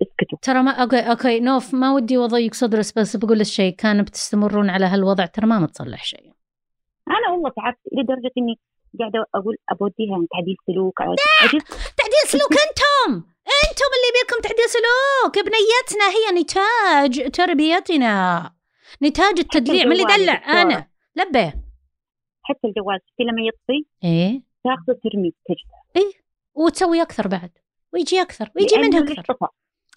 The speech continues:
Speaker 2: إيه، ويحه. لماذا طفى؟ لا، أب-، أم، نوف،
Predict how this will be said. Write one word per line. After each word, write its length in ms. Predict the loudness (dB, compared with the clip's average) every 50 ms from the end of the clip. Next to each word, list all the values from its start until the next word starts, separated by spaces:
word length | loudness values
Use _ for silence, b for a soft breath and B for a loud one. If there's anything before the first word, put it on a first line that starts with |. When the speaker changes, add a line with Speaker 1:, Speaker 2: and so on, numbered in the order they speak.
| -4
Speaker 2:
إيه، 520 | -2 0 2 2 2 2 2 2 2 2 2
ويحه. 760 | 2 2 2 0 0 -2 0 2 2 2 2 2 0 -2 -6 b b b b b b -4
لماذا 460 | 0 2 2 2 2 0 0 0 -2
طفى؟ 800 | 0 0 -2 -2 0 0 2 2 2 2 2 0 0 -2 -6 -10 _ _ _ _ _ _ _ _ _ _ _ _ _ _ _ -10
لا، 240 | -4 -2 0 0 0
أب-، 640 | 0 -2 -6 -10 -6 -6 -6 -6 -6 -8 -6 -4 -2
أم، 480 | 0 0 2 2 2 2 2 2 2
نوف، 600 | 2 2 2 2 2 0 -2 -4 -8 -14 -20 -20